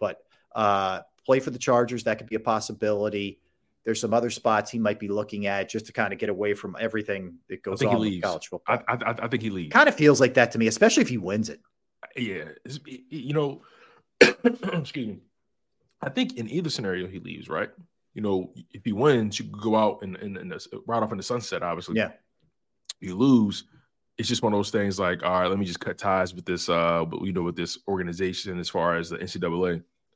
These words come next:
Speaker 2: and just, uh, you know, start off fresh." You know, I kind of wore out my welcome here.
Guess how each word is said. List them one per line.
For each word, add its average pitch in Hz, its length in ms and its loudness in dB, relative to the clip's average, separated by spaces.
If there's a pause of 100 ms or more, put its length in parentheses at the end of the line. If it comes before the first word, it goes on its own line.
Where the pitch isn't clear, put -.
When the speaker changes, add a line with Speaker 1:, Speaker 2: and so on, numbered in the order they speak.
(140)
Speaker 2:
and 92 100 -6
just, 92 200 -4
uh, 78 400 0 (280)
you 85 80 -10
know, 80 120 -6
start 87 300 2
off 78 220 0
fresh." - 320 -2
You 82 120 -6
know, 78 160 -4
I 82 80 -6
kind 87 280 0
of 76 120 -2 (360)
wore 98 220 4
out - 80 6
my 87 120 0
welcome 87 380 -2
here. 143 220 -12